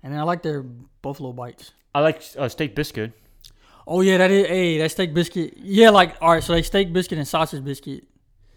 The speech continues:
Speaker 1: I, I'll give 'em that. Yeah, that, that definitely.
Speaker 2: Cajun fil-, not Cajun filet, but it's like Cajun chicken sandwich.
Speaker 1: Yeah. Now they got a, I've seen the commercial. They got, like,
Speaker 2: A sandwich?
Speaker 1: Yeah, a chicken, pickles in it.
Speaker 2: Speaking of that, Popeyes.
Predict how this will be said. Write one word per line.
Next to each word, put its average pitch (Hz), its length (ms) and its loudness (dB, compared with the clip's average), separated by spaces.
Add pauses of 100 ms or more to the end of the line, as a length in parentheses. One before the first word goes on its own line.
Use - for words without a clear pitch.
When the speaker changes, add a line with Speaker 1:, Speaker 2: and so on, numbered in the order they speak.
(340)
Speaker 1:
I, 131 140 -10
I'll 131 160 -4
give 127 180 -6
'em 117 140 -10
that. 117 200 -12
Yeah, 123 160 -10
that, 123 220 -14
that - 100 -20 (320)
definitely. 135 300 0
Speaker 2:
Cajun 123 200 -6
fil-, 120 300 -6
not 139 240 -6
Cajun 113 260 -10
filet, 110 280 -6
but 117 220 -4
it's 120 100 -8
like 123 140 -4
Cajun 117 340 -6
chicken 120 260 -12
sandwich. 123 380 -8
Speaker 1:
Yeah. 120 140 -14 (160)
Now 160 240 0
they 262 100 0
got 196 160 2
a, 160 200 -2
I've 151 300 -6
seen 202 180 -4
the 160 80 -6
commercial. 160 440 -6
They 156 140 -6
got, 156 160 -4
like, 147 280 -10
Speaker 2:
A 160 60 4
sandwich? 170 500 2
Speaker 1:
Yeah, 143 360 -6
a 139 40 -8
chicken, 156 600 -10 (400)
pickles 165 280 -2
in 156 80 -8
it. - 100 -20
Speaker 2:
Speaking 233 340 2
of 156 80 4
that, 170 280 0
Popeyes. 110 640 2